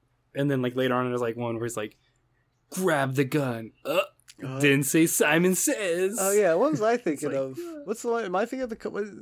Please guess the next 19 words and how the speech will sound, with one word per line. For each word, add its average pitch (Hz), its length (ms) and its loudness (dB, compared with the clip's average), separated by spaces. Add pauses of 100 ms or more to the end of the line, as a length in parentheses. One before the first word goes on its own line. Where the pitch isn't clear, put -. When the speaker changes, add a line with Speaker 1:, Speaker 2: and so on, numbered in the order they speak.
(140)
Speaker 2:
that's 240 240 -2
Speaker 1:
Oh, 175 60 8
you're 175 100 8
thinking 202 140 6
Speaker 2:
Simon's 139 100 4
Speaker 1:
of 127 60 -8
Bop 123 260 2
It? 165 80 6
Speaker 2:
Bop-, 143 240 2
no, 208 200 2
not 202 220 0
Bop 127 280 -4
It, 131 320 -4
'cause 143 160 -8
I 156 80 2
would 156 80 0
have 147 80 -6
been 135 200 -2
like, 120 220 -6